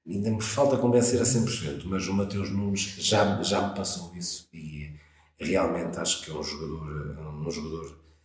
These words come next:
muito importante, que consegue, consegue transportar o jogo.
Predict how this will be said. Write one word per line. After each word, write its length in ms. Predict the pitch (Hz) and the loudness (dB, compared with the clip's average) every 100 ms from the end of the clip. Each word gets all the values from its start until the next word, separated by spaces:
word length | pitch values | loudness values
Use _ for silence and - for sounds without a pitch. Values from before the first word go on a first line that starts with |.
| _ _ | _ _
muito 360 | 95 104 98 95 | 6 8 8 6
importante, 640 | - - 82 80 80 - | 2 0 -2 -2 -4 -8
que 100 | - | -10
consegue, 680 | - 90 82 90 85 80 - | -6 0 2 2 0 -6 -10
consegue 480 | 85 80 - - - | -6 -2 -2 -4 -4
transportar 560 | 87 - - - 85 | -2 -2 -4 -10 -10
o 40 | 78 | -8
jogo. 320 | 78 78 | -10 -12